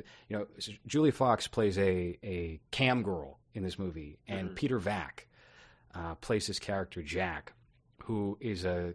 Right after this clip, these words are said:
Speaker 1: compulsive online gambler. And so he's just constantly online. So for him, flirting with a girl, I guess, is, you know, giving her tokens in a, in a chat
Speaker 2: Right.
Speaker 1: roulette or whatever it might be,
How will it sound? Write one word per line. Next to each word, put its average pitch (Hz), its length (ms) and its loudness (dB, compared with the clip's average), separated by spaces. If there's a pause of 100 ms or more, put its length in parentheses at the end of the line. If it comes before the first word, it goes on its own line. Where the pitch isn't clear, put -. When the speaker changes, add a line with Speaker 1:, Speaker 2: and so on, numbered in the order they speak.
(120)
Speaker 1:
compulsive 123 600 -2
online 98 500 0
gambler. 85 560 -4 (160)
And 98 100 -10
so 113 80 -2
he's 139 200 0
just - 180 -2
constantly 110 680 -2
online. 85 560 -4
So 92 180 -8 (520)
for - 140 0
him, 117 420 2
flirting 127 440 6
with 110 140 6
a 95 40 -2
girl, 104 380 4
I 85 100 -6
guess, 95 320 0
is, 98 340 -4 (320)
you 107 120 0
know, 87 60 -2
giving 104 260 -2
her 95 80 -4
tokens 95 640 -2
in 90 100 -4
a, 82 180 -8 (400)
in 95 140 -2
a 87 240 -4
chat 123 260 2
Speaker 2:
Right. 107 80 -4
Speaker 1:
roulette 104 380 0
or 90 100 -6
whatever 101 320 2
it 98 60 -2
might 90 220 -2
be, 71 260 -10